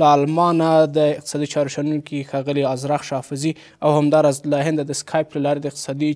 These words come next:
چارو له شنونکي ښاغلي بهرام رامش سره پرې بحث کوو. درنو مېلمنو، تاسو څخه راغلاست وایم. تلاش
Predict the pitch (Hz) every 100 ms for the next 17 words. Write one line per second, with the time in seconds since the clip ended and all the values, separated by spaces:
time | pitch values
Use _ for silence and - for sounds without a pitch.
0 | - 151 139 131 143 143 147 151 135 135
1 | 143 131 135 143 143 135 156 - - 156
2 | 151 - 143 156 - - 151 151 151 151
3 | 147 151 156 147 - 147 156 139 151 147
4 | 156 147 - - - - 165